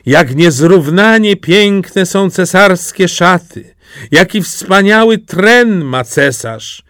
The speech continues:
jak doskonale leży. Nikt nie dawał po sobie poznać, że nic nie widzi, bo to by znaczyło, że nie nadaje się na swoje stanowisko albo że jest całkiem głupi.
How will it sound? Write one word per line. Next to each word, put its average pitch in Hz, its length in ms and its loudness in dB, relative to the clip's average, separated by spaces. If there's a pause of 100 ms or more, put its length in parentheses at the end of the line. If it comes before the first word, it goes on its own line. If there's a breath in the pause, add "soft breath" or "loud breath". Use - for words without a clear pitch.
(260 soft breath)
jak 170 200 2
doskonale 214 800 2
leży. 220 640 2 (560)
Nikt 104 600 -10
nie 95 180 -4
dawał 104 380 -8
po 92 160 -14
sobie 101 360 -8
poznać, 90 560 -10
że 101 220 -4
nic 98 440 -6
nie 143 160 -6
widzi, 156 400 -8 (300 loud breath)
bo 113 120 -2
to 156 140 -2
by 143 100 0
znaczyło, 101 640 -6 (240 loud breath)
że 139 180 0
nie 139 160 2
nadaje 110 500 0
się 131 180 -4
na 127 140 -4
swoje 104 360 -4
stanowisko 165 840 -4 (220 loud breath)
albo 117 520 0
że 156 180 -2
jest 123 320 -4
całkiem 151 500 -4
głupi. 185 460 -2